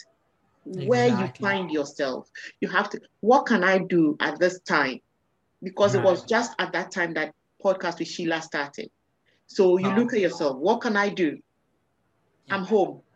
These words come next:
Speaker 1: but I have access
Speaker 2: Okay.
Speaker 1: to this. I have access to that. I have access to it. What can I do?"
Speaker 2: Right.
Speaker 1: Just start it.
Speaker 2: Exactly.
Speaker 1: And like you said, persistence.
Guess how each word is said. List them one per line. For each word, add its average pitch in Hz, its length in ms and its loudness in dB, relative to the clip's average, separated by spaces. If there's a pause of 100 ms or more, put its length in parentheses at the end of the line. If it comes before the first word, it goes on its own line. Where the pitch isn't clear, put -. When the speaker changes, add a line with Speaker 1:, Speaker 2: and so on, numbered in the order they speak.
(240)
Speaker 1:
but 185 180 -2
I 180 80 0
have 214 380 0
access 190 300 -6
Speaker 2:
Okay. - 180 -16
Speaker 1:
to 135 40 -14
this. 135 320 -8 (100)
I 180 60 -4
have 202 260 -2
access 185 380 -6
to 160 140 -12
that. 143 300 -8
I 170 80 0
have 190 300 0
access 175 340 -2
to - 220 -20
it. - 100 -20 (240)
What 233 300 2
can 185 160 -2
I 170 160 4
do?" 139 220 0
Speaker 2:
Right. - 100 -14 (340)
Speaker 1:
Just 226 220 2
start 160 320 -2
it. 143 80 -8
Speaker 2:
Exactly. - 420 -18
Speaker 1:
And 214 160 0
like 196 280 2
you 185 60 -2
said, 175 440 0
persistence. 190 880 -4